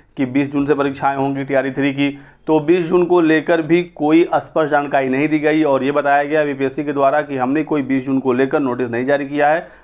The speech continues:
मीडिया के हवाले से खबर है, आप लोग वेट करिए, जल्द ही नोटिस बीपीएससी की वेबसाइट पर देखने को मिलेगा। आज दोस्तों जो नई जानकारी, जो नई अपडेट निकल कर आई है वो आप जान लीजिए।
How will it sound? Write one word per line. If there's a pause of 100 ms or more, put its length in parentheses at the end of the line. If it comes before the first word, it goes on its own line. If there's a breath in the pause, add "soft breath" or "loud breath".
(140 loud breath)
मीडिया
के
हवाले
से
खबर
है, (1200)
आप
लोग
वेट
करिए,
जल्द
ही
नोटिस
बीपीएससी
की
वेबसाइट
पर
देखने
को (180 loud breath)
मिलेगा। (360 loud breath)
आज
दोस्तों
जो
नई
जानकारी,
जो
नई
अपडेट
निकल
कर
आई
है
वो
आप
जान
लीजिए।